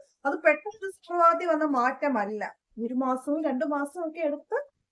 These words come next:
വന്ന മാറ്റമാണ്. അപ്പൊ അതെന്തുകൊണ്ടാണ്? ആത്യന്തികമായിട്ട് നമ്മുടെ ഉള്ളിലെ ഗുണങ്ങളെ തേച്ച് മിനുക്കി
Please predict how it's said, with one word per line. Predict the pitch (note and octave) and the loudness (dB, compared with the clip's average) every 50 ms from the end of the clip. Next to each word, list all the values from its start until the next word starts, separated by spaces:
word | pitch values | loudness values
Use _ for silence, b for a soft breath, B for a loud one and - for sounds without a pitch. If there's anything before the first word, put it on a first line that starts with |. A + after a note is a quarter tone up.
| _ - | _ -2
വന്ന | D#4 E4+ F4 G4 | 0 0 0 0
മാറ്റമാണ്. | F#4+ F4+ F4 F4+ F#4 F#4 - G4+ E4 C4+ G#3+ F#3+ | 0 2 2 2 2 2 0 0 0 2 0 0
അപ്പൊ | G#3 A3+ D#4+ E4 | 0 4 4 4
അതെന്തുകൊണ്ടാണ്? | D#4 E4 E4 D#4+ F4+ G#4 A4+ A4 A#4 G4+ F#4+ F4 D#4+ D4+ | 4 4 0 -2 2 2 2 4 4 2 2 4 6 6
ആത്യന്തികമായിട്ട് | C#4+ D4+ E4 E4 D#4+ - G4+ G4 G4 G4 G#4 G#4+ G4 F#4 F4 E4 D#4+ D#4+ E4+ | 6 6 4 2 0 -4 -10 -8 -8 -4 -4 -2 0 2 4 4 4 2 0
നമ്മുടെ | D#4 D4 C4+ C4 C4+ C#4+ D#4 E4 | 0 0 0 0 0 2 4 4
ഉള്ളിലെ | E4 C#4 B3+ C4 C#4+ D4 D4+ D4+ D#4 | 4 4 2 -2 -2 -2 2 2 2
ഗുണങ്ങളെ | D#4 B3+ A3+ A#3 A#3+ C4 C#4+ D4+ D#4 D#4 D4+ C#4 C#4+ D#4+ - b b b b b _ - | 2 2 0 -2 -2 0 0 0 2 2 2 2 2 0 -2 b b b b b _ 2
തേച്ച് | C#4+ C4 C#4+ D#4+ F4 F4 - - G#4 | 4 6 6 4 2 -4 -4 -2 -2
മിനുക്കി | G4+ E4 C#4 C4 C4 C#4 C#4 - - C#4 C#4 F4+ A#4 | 0 2 2 2 2 0 -2 -4 -4 -4 0 0 0